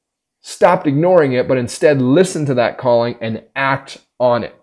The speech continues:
So for you in twenty twenty-three, if I could give you one wish, if I had a blessing for you, a prayer for you, if you will,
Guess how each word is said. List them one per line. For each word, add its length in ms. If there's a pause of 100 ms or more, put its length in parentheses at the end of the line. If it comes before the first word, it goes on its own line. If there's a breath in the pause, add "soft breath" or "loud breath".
(1700)
So 180
for 140
you 280
in 140
twenty 300
twenty-three, 580
if 140
I 100
could 180
give 140
you 140
one 380
wish, 320
if 120
I 120
had 120
a 60
blessing 440
for 160
you, 220
a 80
prayer 300
for 120
you, 220
if 120
you 120
will, 400